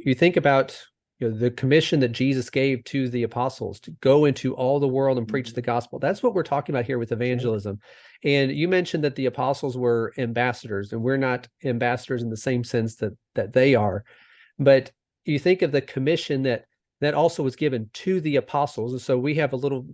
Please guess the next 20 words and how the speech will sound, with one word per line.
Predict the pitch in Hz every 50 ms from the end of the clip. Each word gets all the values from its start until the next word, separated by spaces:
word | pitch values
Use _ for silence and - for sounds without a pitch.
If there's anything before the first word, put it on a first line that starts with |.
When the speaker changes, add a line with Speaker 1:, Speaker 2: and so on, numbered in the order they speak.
| - -
Speaker 1:
little | 139 139 135
bit | 131 123 113 123
different | 127 143 135 - 147 131 123 120
s-, | - _ _ _ _ _ _ - - - _ -
responsibility | 147 131 123 - - 139 139 135 - - 135 127
as | 120 -
far | - 117 107
as | 107 -
we | - 175 131 139 170 196 175
have. | - - 107 98 98 98 -
We | 131 135 143
don't | 170 156 127
have | 143 143 131 -
to | - 135
necessarily | 131 135 127 - - 127 120 117
go | 110 - 135 139 135
into | 131 120 - 123
all | 120 120 117
the | 117
world, | 113 113 143 170 165 131 131 123